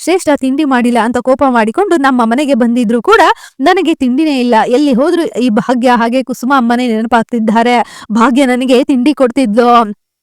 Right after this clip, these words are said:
ಇದೇ ಟೇಬಲ್ ಮೇಲೆ ಕುತ್ಕೊಂಡು ರುಚಿ ರುಚಿಯಾಗಿರುವಂತ ಊಟ ಮಾಡ್ತಿದ್ದೆ. ಈ ಶ್ರೇಷ್ಠನ ಕಟ್ಕೊಂಡಾದಾಗ್ಲಿಂದ ನನಗೆ ಊಟ ಇಲ್ದೇ ಇರುವಂತ ಪಾಡಾಗಿದೆ, ಹೋಟೆಲ್ಲೇ ಗತಿಯಾಗಿ ಬಿಟ್ಟಿದೆ. ಹೋಟೆಲಲ್ಲಿ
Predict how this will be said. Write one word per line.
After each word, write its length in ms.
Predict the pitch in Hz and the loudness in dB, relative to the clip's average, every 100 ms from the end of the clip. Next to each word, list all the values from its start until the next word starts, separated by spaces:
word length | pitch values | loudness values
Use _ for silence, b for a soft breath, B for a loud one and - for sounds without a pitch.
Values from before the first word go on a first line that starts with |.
| _ 254 | _ -6
ಇದೇ 240 | 240 330 | -2 0
ಟೇಬಲ್ 320 | 311 262 247 | 2 2 2
ಮೇಲೆ 240 | 240 240 240 | 0 -2 -2
ಕುತ್ಕೊಂಡು 580 | 262 - 240 247 302 | -6 -4 -2 0 0
ರುಚಿ 220 | 320 285 269 | 0 -2 -2
ರುಚಿಯಾಗಿರುವಂತ 760 | 254 262 254 240 247 233 320 | -2 0 0 0 -2 -4 -4
ಊಟ 240 | 262 233 262 | -4 -2 -4
ಮಾಡ್ತಿದ್ದೆ. 800 | 254 240 233 214 233 208 - - | -2 -2 -2 0 0 0 -8 -6
ಈ 100 | 311 381 | -2 -2
ಶ್ರೇಷ್ಠನ 420 | - 349 381 320 | -2 -4 0 0
ಕಟ್ಕೊಂಡಾದಾಗ್ಲಿಂದ 960 | 294 262 - 302 277 240 240 247 262 370 427 294 | 0 -4 -6 -6 -4 0 0 0 -2 2 4 4
ನನಗೆ 300 | 370 285 254 | 0 -4 -2
ಊಟ 220 | 240 247 | -2 0
ಇಲ್ದೇ 360 | 262 240 233 233 | 0 0 0 0
ಇರುವಂತ 320 | 226 226 277 262 | 0 -2 0 0
ಪಾಡಾಗಿದೆ, 500 | 208 208 214 214 226 226 - B B | 2 0 0 0 0 0 -2 B B
ಹೋಟೆಲ್ಲೇ 480 | - 302 381 349 | -4 0 0 0
ಗತಿಯಾಗಿ 480 | 302 262 269 262 233 | 0 -2 0 0 0
ಬಿಟ್ಟಿದೆ. 400 | 220 214 240 233 | -4 -4 0 2
ಹೋಟೆಲಲ್ಲಿ 840 | 226 226 240 254 247 254 247 254 | 0 -2 -2 0 0 0 0 2